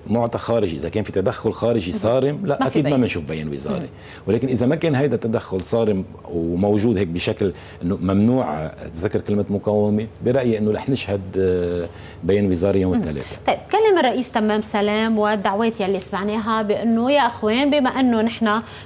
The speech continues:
Speaker 2: صرنا كذا، كذا جلسه وما عم نقدر نقعد نتفق على بيان وزاري وما عم نقدر،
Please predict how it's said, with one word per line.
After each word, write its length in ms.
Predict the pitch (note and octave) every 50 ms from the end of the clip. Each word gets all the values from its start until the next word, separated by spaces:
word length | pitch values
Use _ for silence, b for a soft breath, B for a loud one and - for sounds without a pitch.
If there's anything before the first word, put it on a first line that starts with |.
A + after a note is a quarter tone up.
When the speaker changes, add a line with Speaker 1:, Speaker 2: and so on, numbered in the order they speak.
| B -
Speaker 2:
صرنا 360 | - - A#3 A#3 A3+ G#3 G3+
كذا، 480 | G3+ - A#3+ A3+ A3 G#3 G3+ F#3+ F#3+
كذا 300 | F#3+ F#3+ A#3 A#3 A3+ G#3+
جلسه 520 | G3 F3+ G3+ G#3+ G#3+ G#3 - - G#3+ A3+ B3+
وما 140 | C4 B3 A3+
عم 160 | G#3+ G#3+ A3
نقدر 260 | G#3+ - F3 F#3+ F#3
نقعد 220 | G3 F3+ - F#3+ F3 F3
نتفق 300 | E3 - A3+ A3 - F#3
على 260 | - - F3 F3+ F3+
بيان 360 | E3+ F3 F3+ F3 F3 F3 D#3+ D3+
وزاري 540 | D#3+ D#3 - A3+ B3+ B3+ A3+ A3+ G#3+ A3+ B3
وما 200 | A#3 G#3+ F#3+ F#3+
عم 180 | F3+ F#3 F#3+
نقدر، 340 | F#3+ - G3 F#3+ G3 F#3+ G3